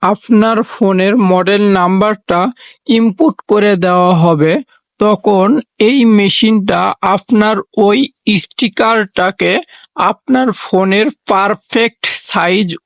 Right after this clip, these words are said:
অনুযায়ী কেটে দিবে। খুব সহজে একটা ফোনের ব্যাক কভার অটো মেশিনের মাধ্যমে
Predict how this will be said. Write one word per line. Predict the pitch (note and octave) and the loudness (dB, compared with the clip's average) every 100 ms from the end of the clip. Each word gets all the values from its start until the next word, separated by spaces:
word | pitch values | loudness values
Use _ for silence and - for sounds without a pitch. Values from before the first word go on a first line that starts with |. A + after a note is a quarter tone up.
| G3 | -2
অনুযায়ী | G3 G3+ G3+ G3 A3+ A3 - | 0 0 0 0 -2 -4 -4
কেটে | G3+ G3+ F#3 D3+ | -2 -2 -2 -2
দিবে। | C#3 C#3+ C#3+ - _ _ _ _ _ _ _ - | 0 0 -2 -6 _ _ _ _ _ _ _ -10
খুব | - C4 C4+ - - - | 0 0 0 -6 -8 -2
সহজে | G#3 G3 G#3+ F3 F#3 G#3 _ G3+ | 0 2 0 2 0 0 _ -6
একটা | G3+ - A3+ G3+ | -6 -4 -4 -4
ফোনের | - G#3 F#3+ D#3+ F3+ D#4 - - _ _ - D3+ | -2 0 0 0 0 -2 -8 -20 _ _ -4 0
ব্যাক | G3+ A3 - _ | 0 -2 -6 _
কভার | - G#3+ E3 F3 - - - A3 | -4 -2 0 0 -2 -6 -2 -2
অটো | - A#3+ | 0 0
মেশিনের | A3 G#3+ - G3+ G#3+ G#3+ F#3+ | 2 0 0 0 2 2 2
মাধ্যমে | F3+ E3 G#3 G#3+ F3+ | 0 -2 0 2 2